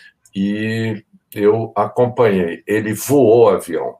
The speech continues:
ele não mandou um piloto fazer a aceitação do avião, não. Ele voou o avião com aquele bonezinho dele lá, ainda,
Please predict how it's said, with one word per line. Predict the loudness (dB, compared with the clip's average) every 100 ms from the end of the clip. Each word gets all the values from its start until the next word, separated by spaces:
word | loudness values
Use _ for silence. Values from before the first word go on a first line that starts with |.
| _
ele | -12 -12 -10 -8 -6 -6 -4
não | -2 0
mandou | 2 2 2
um | 2
piloto | -2 2 2 0 -2
fazer | -2 0 -2
a |
aceitação | -2 -8 -8 -8 -8 -8
do | -10
avião, | -10 -8 -10
não. | -12 -18 _
Ele | -4 -4
voou | -6 -4 0 2
o | 2
avião | 0 -2 0 0
com | -4
aquele | -4 -4 0
bonezinho | 2 2 -2 -4 -4 -4
dele | 0 0 -2
lá, | -4 0 0 -2 -6 -20 -20 -20 -20 _ -8
ainda, | -4 0 2 2 2 0 -4